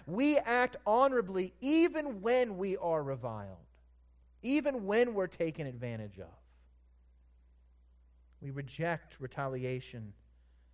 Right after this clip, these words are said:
through evil actions. We don't go with the world in their evil deeds.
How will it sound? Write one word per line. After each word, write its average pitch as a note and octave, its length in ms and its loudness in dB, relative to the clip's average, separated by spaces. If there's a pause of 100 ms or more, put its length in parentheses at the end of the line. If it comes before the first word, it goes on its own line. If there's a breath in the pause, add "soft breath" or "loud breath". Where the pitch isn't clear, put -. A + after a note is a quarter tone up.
(400)
through C#3 200 -8
evil A2+ 320 -8
actions. G2 480 -10 (960)
We D#3+ 160 -4
don't F3+ 480 0 (640)
go C#3+ 460 -2
with D#3 340 -6
the C#3 100 -8
world B2+ 520 -4
in B2+ 240 -8
their A2 400 -8 (1080)
evil G#2+ 500 -10 (260)
deeds. G2 440 -14